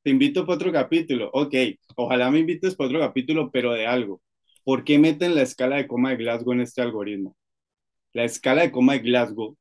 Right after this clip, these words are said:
es un elemento que se inventó para trauma cróneoencefálico. Pero históricamente, ¿sí? Y ahí me encantaría alguien que nos escuche y nos escriba, ¿en qué momento la escala de coma de Glasgow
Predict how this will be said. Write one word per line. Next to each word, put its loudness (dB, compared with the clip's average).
es -4
un 4
elemento 0
que -6
se -10
inventó -8
para -4
trauma 0
cróneoencefálico. -10
Pero 0
históricamente, 0
¿sí? -2
Y -10
ahí 2
me 4
encantaría 0
alguien -2
que -4
nos -10
escuche -6
y -2
nos -10
escriba, -6
¿en 2
qué 2
momento 0
la 2
escala -2
de -2
coma 2
de 0
Glasgow -2